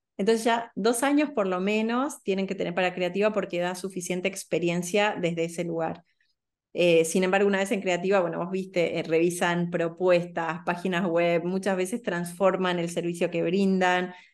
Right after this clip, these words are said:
los productos cambian, es como que se recuestionan la marca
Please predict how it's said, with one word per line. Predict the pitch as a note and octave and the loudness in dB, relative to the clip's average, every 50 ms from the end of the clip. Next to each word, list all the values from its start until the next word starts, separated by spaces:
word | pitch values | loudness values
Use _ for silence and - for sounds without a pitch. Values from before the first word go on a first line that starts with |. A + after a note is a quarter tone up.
| _ _ _ | _ _ _
los | F#3+ F#3 F#3 F#3 | -6 -4 -4 -4
productos | - F#3 F3+ F3 F3 F3 - F#3+ G3 - | 0 2 2 2 2 2 -2 -6 -6 -4
cambian, | - - G3 G3 G3 G3 F#3 F#3 F3+ F3+ F3 F3+ F3 F3 | -4 -2 0 0 0 -2 -2 -2 -2 -2 -2 -2 -4 -6
es | F3 - | -6 -6
como | - G3 F#3+ F#3 | -4 -2 -2 -2
que | F#3 F3+ E3+ F3 | -2 -2 -2 -2
se | F3 - - F#3 F3 | -4 -4 -2 -2 -2
recuestionan | E3+ - E3+ E3 E3+ - E3+ F3 - - - - G#3 A3 G#3+ G#3+ G3+ F#3+ F#3 F#3 F#3 F#3 | 0 -2 -4 -4 -4 -6 -8 -8 -8 -12 -6 0 2 4 4 4 4 2 0 0 -2 -4
la | F3 F3 | -4 -4
marca | E3+ E3+ E3 E3 E3+ - G3 B3 - - | -4 -4 -6 -6 -4 -2 -4 -4 -4 -6